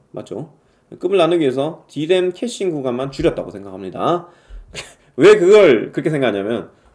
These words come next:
보면은 쓰기 속도 저하가 똑같이 일어나요. 그 기본 쓰기 속도가 거의 똑같고요.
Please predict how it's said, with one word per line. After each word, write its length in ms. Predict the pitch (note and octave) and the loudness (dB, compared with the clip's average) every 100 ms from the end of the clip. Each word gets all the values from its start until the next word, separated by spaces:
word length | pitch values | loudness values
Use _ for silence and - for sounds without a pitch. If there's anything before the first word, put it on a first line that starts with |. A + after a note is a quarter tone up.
| _ | _
보면은 640 | - A#3+ F#3 D3+ D3+ G#2+ - | -2 2 2 2 -2 -4 -8
쓰기 220 | - C#4 | -6 -4
속도 220 | C4+ G3+ | -2 0
저하가 260 | E3 D3 C3 | 0 0 -2
똑같이 280 | - C#4+ | -6 -4
일어나요. 460 | E4+ G#2 F2+ - - _ | -4 -4 -8 -14 -18 _
그 200 | - C3+ | -8 -6
기본 600 | - C3+ F#3 F#3+ F#3+ F#3 | -4 2 2 2 -2 -2
쓰기 200 | F#3 A3 | -4 -6
속도가 380 | G#3+ - G#2 F2+ - _ _ _ _ | -8 -6 -6 -8 -14 _ _ _ _
거의 200 | - A#2+ | -4 -4
똑같고요. 480 | - D#3 D#3+ F2 | -4 -4 -6 -10